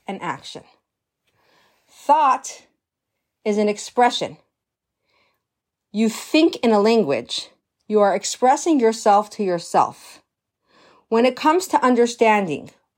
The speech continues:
when you think something over, when you read something and then you understand it,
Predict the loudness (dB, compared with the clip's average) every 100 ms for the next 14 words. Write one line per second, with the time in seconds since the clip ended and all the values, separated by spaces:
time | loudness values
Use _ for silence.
0 | -10 -6 -4 -4 -2 -2 2 0 0 0
1 | 2 4 2 2 0 -2 -2 -2 -2 -2
2 | -2 -2 -2 -2 -4 -4 -4 -6 -2 0
3 | 2 2 -2